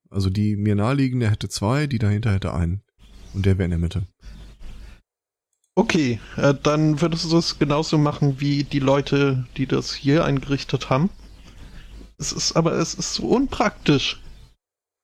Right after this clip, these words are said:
Speaker 2: Weil,
Speaker 1: Voll nicht.
Speaker 2: wie, hm?
Speaker 1: Voll nicht.
Speaker 2: Wie gesagt, die, die Dinger, also die Türen sind, ja, sagen wir mal,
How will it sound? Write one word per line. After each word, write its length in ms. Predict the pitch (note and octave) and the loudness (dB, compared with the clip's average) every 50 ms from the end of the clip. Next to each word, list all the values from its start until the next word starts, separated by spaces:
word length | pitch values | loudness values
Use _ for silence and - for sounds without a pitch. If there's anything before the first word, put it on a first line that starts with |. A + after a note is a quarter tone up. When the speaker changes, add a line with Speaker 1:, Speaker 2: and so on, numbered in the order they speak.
| - - - - - _ - | -20 -20 -20 -20 -16 _ -4
Speaker 2:
Weil, 680 | D3+ D3+ D#3 D#3+ E3+ E3+ E3 C#3 C#3+ - - - - | 0 0 2 4 4 4 4 2 2 -2 -4 -6 -4
Speaker 1:
Voll 180 | - - G#2 C#3+ | 0 2 2 2
nicht. 200 | D3+ G#2 - - - | 2 0 -2 -4 -6
Speaker 2:
wie, 260 | E3 D3+ D3 E3+ - - D#3+ C#3 - - _ _ _ _ _ _ - | -4 -2 0 -2 -2 -2 -6 -8 -8 -12 _ _ _ _ _ _ 2
hm? 140 | - A3 D#4 - - - _ - - - _ _ | 4 4 4 2 -4 -20 _ -20 -20 -20 _ _
Speaker 1:
Voll 240 | _ - F2+ A2+ E3+ | _ 0 2 2 4
nicht. 300 | F3+ C3 F#2+ - - _ _ _ _ _ _ _ _ _ _ _ _ _ _ _ _ - - _ _ _ _ - - - - - - - - | 2 0 0 -4 -10 _ _ _ _ _ _ _ _ _ _ _ _ _ _ _ _ -20 -20 _ _ _ _ -20 -20 -20 -20 -20 -20 -16 -8
Speaker 2:
Wie 240 | - D3 - - D3 | -6 -4 -2 -2 0
gesagt, 440 | - E3+ - - F3 E3 F3+ - - - - - | 0 0 0 0 0 0 -2 -4 -8 -18 -10 -4
die, 200 | D3+ D#3 D#3+ D#3 | 0 2 2 2
die 340 | D3 C#3 D#3 E3 F3 D3 D3+ | 0 2 2 2 4 2 0
Dinger, 300 | C3+ - D#3+ E3 F3 E3 | 0 2 2 2 2 2
also 600 | D#3+ D#3 D3 C#3+ C3+ C3 B2 C3+ C#3+ C3+ C3 C#3+ | 2 2 2 2 0 0 -2 -2 -2 -2 -2 -4
die 180 | C#3 - D3+ | -2 -2 -6
Türen 340 | - - - - F#3 E3+ E3+ | -4 -4 0 2 2 2 2
sind, 440 | - - - D3 C#3+ C#3+ C#3 C3+ B2 A2 - - - - - - - - - - - - C#3 C#3 C#3 C3 - | 0 2 2 2 4 4 2 0 -2 -4 -10 -20 -20 -20 -20 -18 -16 -16 -14 -14 -12 -12 -10 -8 -8 -8 -6
ja, 240 | - C#3 B2 C3+ B2 | -4 -2 -2 -2 -2
sagen 320 | - - C3 B2 - - C3+ | 0 0 0 0 2 2 4
wir 40 | |
mal, 380 | C3 C3 C3 C3+ C3 C3 C3+ C3 | 4 4 4 4 2 0 -2 -4